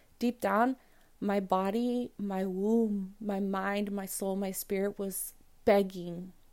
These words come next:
It was truly, literally begging me to practice forgiveness. And not until just, like, recently, like I said, like, a year ago, um, last year, I read a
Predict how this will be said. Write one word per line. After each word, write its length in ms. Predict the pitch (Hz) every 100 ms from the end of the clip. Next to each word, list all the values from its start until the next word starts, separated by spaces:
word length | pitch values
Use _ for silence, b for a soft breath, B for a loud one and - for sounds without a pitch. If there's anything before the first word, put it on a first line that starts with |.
| -
It 140 | - 220
was 280 | 240 233 -
truly, 540 | - - 208 214 226
literally 540 | 202 196 196 202 190 - _ -
begging 440 | 196 196 233 233
me 280 | 208 190 190 -
to 300 | - 202 196 185
practice 560 | - 165 165 - 180 -
forgiveness. 840 | 208 190 233 247 226 180 190 - - B B B B B B -
And 460 | 214 214 208 208 - _ _ _ _ _ _ _ - - -
not 300 | 196 202 220
until 260 | 277 285
just, 420 | 254 254 240 - 226
like, 320 | 226 220 - _ _ _ _ _ _ _ _ _ _ _ _ -
recently, 580 | 180 240 - 285 202 180
like 220 | 185 185
I 60 |
said, 280 | 190 - 262
like, 200 | 240 214
a 40 | 196
year 280 | 185 254
ago, 500 | 277 202 196 202 208 - -
um, 560 | 196 185 185 180 180 170 b b _ _ -
last 440 | 214 247 262 - 226
year, 200 | 214 -
I 100 | 190
read 240 | 190 202
a 100 | 202